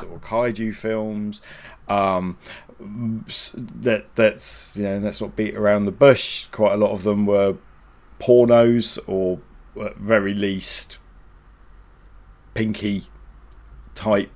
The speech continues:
movies. You know, that, that, so to find this, which is from nineteen fifty-eight, but looks like it's from the sixties, I hope you'd agree.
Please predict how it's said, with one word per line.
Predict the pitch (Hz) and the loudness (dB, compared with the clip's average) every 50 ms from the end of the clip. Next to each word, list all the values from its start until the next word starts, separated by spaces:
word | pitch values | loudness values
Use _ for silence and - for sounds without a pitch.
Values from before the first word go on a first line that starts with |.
| - - | -12 -6
movies. | 110 110 110 107 107 92 107 101 101 101 101 92 - - - - - - - - - - - - - - - - - - - - | -2 0 2 2 2 2 0 0 0 0 -2 -2 -4 -6 -8 -8 -12 -18 -20 -20 -20 -20 -20 -20 -20 -20 -20 -20 -20 -20 -6 -2
You | 104 113 | 0 0
know, | 104 95 90 95 | 0 0 -2 -2
that, | 110 120 117 - - | -4 -6 -6 -2 -2
that, | 131 131 - - - - - - - - - | -2 -2 -2 -6 -14 -16 -16 -16 -16 -16 -10
so | - - 139 139 127 - - - | 0 2 2 2 2 0 -6 -6
to | - 151 | -6 -6
find | - - - 165 160 185 202 202 190 170 - | -6 0 2 4 4 6 6 6 4 4 6
this, | 139 131 113 - - - - - - - - | 6 6 6 4 2 -2 -4 -4 -6 -2 0
which | 120 120 - - - | 0 0 2 2 2
is | 117 110 - - - - - - - | 2 2 0 -4 -10 -16 -20 -20 -18
from | - - - 190 190 | -4 0 0 2 4
nineteen | 185 180 170 156 - 151 139 | 4 4 2 2 -2 -4 -4
fifty-eight, | - - 135 - - 135 120 113 113 - 101 | -4 -4 -6 -4 -2 0 0 0 0 0 -2
but | 110 147 139 | -2 2 4
looks | 160 170 170 - - | 4 2 2 2 2
like | 143 131 127 | 2 2 2
it's | 131 - | -2 -6
from | - 123 113 | -6 -4 -4
the | 113 | -4
sixties, | 110 - 110 - - - - 87 90 90 95 | -4 -4 -6 -6 -6 -10 -12 -10 -8 -8 -8
I | 92 | -6
hope | 92 101 - - | -6 -6 -6 -6
you'd | 92 90 | -6 -8
agree. | 95 90 - 90 85 90 101 | -6 -6 -6 -6 -6 -6 -8